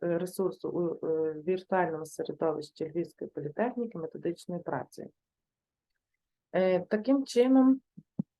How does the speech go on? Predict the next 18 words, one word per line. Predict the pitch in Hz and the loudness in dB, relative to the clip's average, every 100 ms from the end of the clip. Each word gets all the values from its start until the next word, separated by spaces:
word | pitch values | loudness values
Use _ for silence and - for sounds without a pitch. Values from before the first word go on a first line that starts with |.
| _ _ _ _ _ 190 | _ _ _ _ _ 4
можемо | 214 214 208 185 | 4 6 4 4
вважати, | 185 190 214 214 196 | -2 2 2 2 -4
що, | - - 196 185 185 - _ _ _ | -8 -6 0 0 -2 -12 _ _ _
е, | 180 180 175 | 0 2 2
створення | 175 - 226 220 196 | -2 2 4 6 4
такої | 190 - 196 | 0 -2 -2
платформи, | 196 180 185 - 170 180 190 233 233 - | -2 -2 -4 -4 2 2 4 0 -2 -6
е, | 180 175 165 185 | -4 -2 -4 -6
зокрема, | 185 190 190 185 196 175 | -8 -8 -6 -2 0 2
е, | 160 - - | 0 -4 -12
віртуального | 170 160 185 190 202 196 180 | -10 -6 -6 -2 2 2 0
навчального | 170 170 - 180 160 | -4 -6 -6 -4 -6
середовища | 160 160 - 175 160 156 - | -8 -12 -6 -4 -4 -6 -12
університету, | 165 160 156 _ 208 220 240 - _ _ _ - | -12 -12 -14 _ -2 -2 -6 -14 _ _ _ -6
е, | 180 175 | -4 0
дає | 202 214 254 | 2 4 4
можливість | 220 208 190 220 214 214 - - | 2 0 0 2 4 0 0 -8
забезпечити, | 180 190 185 - 190 190 190 165 - 170 | -4 -6 -8 -6 -2 -2 -4 -12 -6 -4